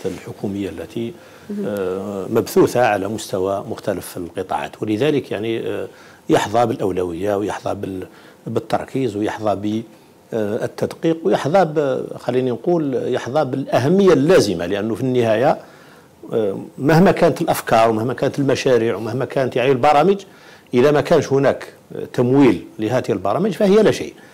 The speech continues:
Speaker 1: قانون الم-، احنا عندنا مشكل ليس في ال-، في قانون المو-، المالية، وليس في المشكل في التمويل. صحيح هذا العام هي ميزانية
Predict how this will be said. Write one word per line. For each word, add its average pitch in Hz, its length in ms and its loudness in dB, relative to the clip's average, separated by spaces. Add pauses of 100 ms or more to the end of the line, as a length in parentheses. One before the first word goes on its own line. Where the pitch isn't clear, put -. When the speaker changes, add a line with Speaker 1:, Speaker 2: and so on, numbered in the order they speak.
(500)
Speaker 1:
قانون 202 240 6
الم-، 151 120 6
احنا 165 280 2
عندنا 180 160 4
مشكل 180 580 0
ليس 151 380 2
في 120 160 -2
ال-، 92 400 -6 (320)
في 143 100 -6
قانون 123 300 2
المو-، 104 200 -4
المالية، 95 600 -6
وليس 143 420 -2
في 143 200 -4
المشكل 117 500 -4
في - 80 -6
التمويل. 98 440 0
صحيح 117 400 0
هذا 110 100 -4
العام 104 340 0
هي 101 260 -4
ميزانية 104 680 -4